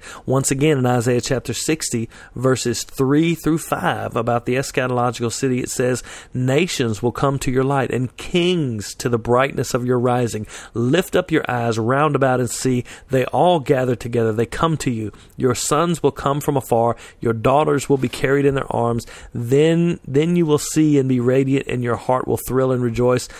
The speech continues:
because the abundance of the sea will be turned to you. The wealth of the nations will come to you." There's another reference to the sea as the nations in Isaiah sixty. And then in verse twenty-five and twenty-six of Revelation,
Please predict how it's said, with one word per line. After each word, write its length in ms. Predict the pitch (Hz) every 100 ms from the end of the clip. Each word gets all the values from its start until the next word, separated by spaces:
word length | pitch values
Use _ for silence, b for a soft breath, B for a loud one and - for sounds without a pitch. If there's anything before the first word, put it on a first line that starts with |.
| B -
because 300 | - 123 104
the 160 | 117
abundance 500 | 110 123 147 151 143
of 200 | - 131
the 100 | 123
sea 640 | - - - 156 131 117 113
will 220 | 123 123
be 140 | 117 113
turned 440 | - 123 131 120
to 120 | -
you. 500 | 117 117 147 123 107 - B B -
The 140 | 117
wealth 460 | 110 120 143 147 143
of 120 | 120
the 80 | 117
nations 680 | 117 127 135 - 113 107
will 160 | 104 110
come 240 | - 120
to 160 | 123 -
you." 100 | 101
There's 240 | 107 113
another 240 | 117 117 113
reference 420 | 113 110 110 -
to 100 | -
the 100 | 110
sea 400 | 107 - 127 120
as 160 | 107 101
the 140 | -
nations 560 | 110 120 135 - 104 98 B B B
in 120 | -
Isaiah 360 | 107 110 107 104
sixty. 460 | - 120 - - - B B B
And 160 | - 127
then 160 | 139
in 380 | 139 139 - 139
verse 240 | 131 143 -
twenty-five 520 | 156 143 - 143 139
and 100 | 131
twenty-six 500 | 143 131 - 147 -
of 140 | 120
Revelation, 680 | 127 123 127 139 - 147 147